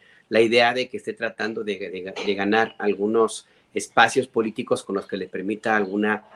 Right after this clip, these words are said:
alguna negociación. ¿Para dónde? Pues, quién sabe. Al final del día, todo esto va a recaer en la decisión de quien está ahora convaleciente en el Departamento de Palacio Nacional. Pues, en eso no hay, no hay mucha vuelta de hoja. Y ya para, para cerrar, Julio, si me lo permites,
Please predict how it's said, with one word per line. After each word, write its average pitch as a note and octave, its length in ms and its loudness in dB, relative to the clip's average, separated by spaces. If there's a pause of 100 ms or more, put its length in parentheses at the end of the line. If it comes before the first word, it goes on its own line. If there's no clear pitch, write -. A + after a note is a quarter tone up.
(260)
alguna A2 280 4
negociación. G#2+ 760 2
¿Para G2+ 240 0
dónde? D3+ 280 4
Pues, - 200 -14
quién G2 200 -4
sabe. F#2+ 260 -4
Al G#2 80 -4
final G3 260 2
del E3+ 140 6
día, D#3+ 260 2
todo C#3+ 180 -4
esto C#3+ 180 -6
va B2+ 140 2
a C#3 60 2
recaer A2+ 500 -4
en A2+ 140 -2
la F2 220 -2
decisión A2+ 600 -2 (320)
de G2+ 100 -6
quien G2+ 160 -4
está - 200 0
ahora B2 260 4
convaleciente G2+ 760 -2
en G#2+ 60 2
el G2 60 -2
Departamento G2 580 -4
de - 60 -12
Palacio F#2+ 400 0
Nacional. A2 540 -2
Pues, F#2+ 200 -14
en G2 160 -4
eso - 260 -8 (520)
no A2 160 4
hay, A2+ 200 4 (340)
no A2 80 -2
hay A2 60 2
mucha A#2 280 -4
vuelta A2 360 0
de G2 100 -2
hoja. G2 380 -2 (380)
Y C3+ 200 0
ya F#3 200 6
para, E3 320 6
para B2+ 200 2
cerrar, D#3+ 380 -2
Julio, D#3 400 2
si A#2 140 -12
me A2+ 80 -4
lo A2 80 -6
permites, D3 540 0